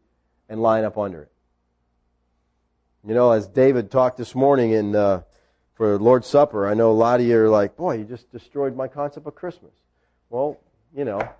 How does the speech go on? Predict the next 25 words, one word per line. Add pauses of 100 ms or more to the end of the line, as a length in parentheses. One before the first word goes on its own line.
<laughs>
this
is
what
the
text
teaches.
We
have
to
line
up
with
the
text,
not
the
little
fairy
tales
we've
heard
all
our
life.